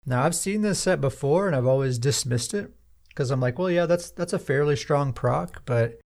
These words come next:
you know, I have to hit them with an execute ability, and I'm, I'm only doing that when they're in execute range, so there's a lot of the time I'm not getting this proc." Uh, but what Grizzly Khan pointed out is that, uh, poison injection, the, the bow dot,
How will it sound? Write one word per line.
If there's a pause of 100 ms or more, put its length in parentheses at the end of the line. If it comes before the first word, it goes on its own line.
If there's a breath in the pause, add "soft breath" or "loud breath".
(480)
you
know,
I
have
to
hit
them
with
an
execute
ability,
and
I'm,
I'm
only
doing
that
when
they're
in
execute
range,
so
there's
a
lot
of
the
time
I'm
not
getting
this
proc." (840)
Uh,
but
what
Grizzly
Khan
pointed
out (140)
is
that,
uh, (140)
poison
injection, (100)
the,
the
bow
dot,